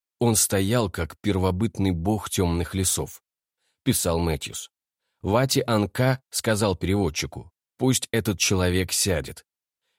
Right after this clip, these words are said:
Комиссар послушался, и вождь продолжил: "Мы прошли длинный путь, чтобы поговорить о деле".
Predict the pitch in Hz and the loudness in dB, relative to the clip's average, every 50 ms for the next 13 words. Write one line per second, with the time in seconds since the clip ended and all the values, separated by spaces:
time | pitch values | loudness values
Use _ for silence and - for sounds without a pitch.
0 | _ - 101 90 87 - - 95 90 - 92 90 - - 90 92 - 127 123 - | _ -2 0 0 0 0 0 -2 -2 -2 -2 -2 0 -2 -2 -2 0 0 0 0
1 | - - - - 101 90 92 101 - - - 120 131 120 113 87 73 71 69 67 | -2 -2 -2 -2 0 0 0 0 -2 -2 0 0 0 2 2 0 -2 -2 -4 -8
2 | - - _ _ _ _ _ _ _ _ - 92 95 98 98 98 95 90 - 92 | -10 -12 _ _ _ _ _ _ _ _ 2 2 4 4 4 2 2 0 0 0
3 | 92 90 - - 95 92 92 92 85 90 107 113 110 95 82 80 78 76 71 - | 0 0 0 0 0 0 0 0 0 0 2 2 2 2 2 0 0 -2 -4 -4
4 | - 107 107 85 - - - - 78 76 80 71 - 90 85 80 92 87 85 80 | -4 -2 -2 0 -2 -2 -2 -2 -2 -2 -4 -2 -2 -4 -2 0 0 2 2 0
5 | 80 80 - - - 85 80 78 92 92 82 - - - - | 0 -2 -6 -6 -6 -6 -4 -2 -2 -2 -2 -2 -4 -10 -16